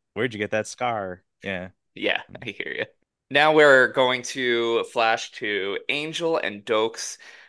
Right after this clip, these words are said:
Speaker 2: They are driving in the car, and Angel's actually opening up to Dokes a little bit, which is a little
Speaker 1: <laughs>
Speaker 2: bizarre. Like, of all the people <laughs> t-, to just come out and be like, "Yeah, I separated from my wife," you're,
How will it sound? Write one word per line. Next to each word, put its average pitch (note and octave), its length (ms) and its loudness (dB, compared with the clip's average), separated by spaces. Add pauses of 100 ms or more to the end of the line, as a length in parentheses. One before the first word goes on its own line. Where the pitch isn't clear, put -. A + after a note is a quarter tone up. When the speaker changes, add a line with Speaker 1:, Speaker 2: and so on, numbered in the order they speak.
Speaker 2:
They A2 200 4
are G#2+ 280 6
driving G#2+ 420 0
in A2 80 -10
the A2 60 -10
car, F#2+ 580 -2
and G#2 340 2
Angel's C#3+ 420 -4
actually B2 360 2
opening G2+ 380 -2
up F#2+ 240 -4 (100)
to - 120 -16
Dokes F#2 340 -2
a F#2+ 40 -4
little F#2 220 -6
bit, F#2 280 0 (160)
which A2 200 -4
is - 400 -6 (380)
a C3+ 60 -2
little B3 200 2
Speaker 1:
<laughs> - 180 -12
Speaker 2:
bizarre. G2+ 560 4
Like, G#2 380 0 (520)
of A#2 120 -4
all E3+ 220 6
the F#3+ 80 0
people A#2+ 460 -2
<laughs> - 0 -
t-, - 160 -8 (460)
to - 100 -2
just - 260 -4
come A#2+ 200 -2
out G#2 220 2
and G#2+ 80 -12
be A2 100 2
like, G#2 340 2 (360)
"Yeah, G#2 240 6
I G#2 80 6
separated G#2 560 -2
from G#2 140 -12
my F#2 120 -4
wife," F#2 420 0 (600)
you're, A#2 280 0